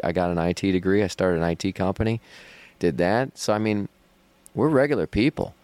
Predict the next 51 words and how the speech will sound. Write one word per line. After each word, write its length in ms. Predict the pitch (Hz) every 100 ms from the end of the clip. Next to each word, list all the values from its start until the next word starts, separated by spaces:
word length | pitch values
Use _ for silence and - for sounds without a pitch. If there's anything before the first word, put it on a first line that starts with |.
| - - - _ - -
I 140 | - 120
didn't 220 | 165 107
grow 260 | 104 113
up 180 | 117 -
like 200 | 87 85
Kirk 260 | - 101 -
Hammett, 400 | 101 120 98 - -
only 300 | 95 95 90
having 280 | 98 92
a, 200 | 85 80 -
a, 220 | 82 -
a 100 | 78
fast 420 | 85 101 90 -
food 200 | 104 101
job 240 | 90 80 80
for 180 | - 78
a 40 |
year, 280 | 76 78 80
and 120 | 80
then 120 | 80
I 40 | 82
went 280 | 82 85 -
to 80 |
be 200 | 80 85
a, 100 | 80
a 200 | 80 82
rock 300 | 80 90 95
superstar 760 | - - 104 90 - 92 85 82
legend 460 | 92 101 92 82
for 120 | - 78
the 80 |
rest 200 | 76 -
of 40 | 85
my 80 | 78
life. 240 | 73 73 - - -
We 160 | 110 120
don't 220 | 117 87
live 180 | 104 101
that 260 | 80 -
way, 280 | 69 76 71
you 140 | 69 76
know. 160 | 76
We're, 220 | 76 85
we're 180 | - 90
regular 400 | 82 90 85 76
people 520 | - 98 107 85 76 - - - - -
that 200 | 85 -
want 600 | 82 82 90 92 - - _ _ _ -
to 220 | 92 87
spread 440 | - - 76 71
joy. 280 | - -